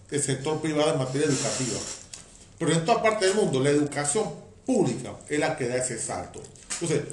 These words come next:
para transformar la, la, el tema de la justicia, tiene que haber una, un criterio ciudadano construido desde abajo.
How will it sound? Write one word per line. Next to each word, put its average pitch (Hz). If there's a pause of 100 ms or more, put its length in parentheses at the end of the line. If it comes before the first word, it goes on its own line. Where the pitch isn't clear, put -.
para 165
transformar 170
la, 214
la, 156
el 160
tema 196
de 180
la 151
justicia, 143 (400)
tiene 214
que 151
haber 156
una, 165
un 165
criterio 170
ciudadano 165
construido 139 (320)
desde 120
abajo. 113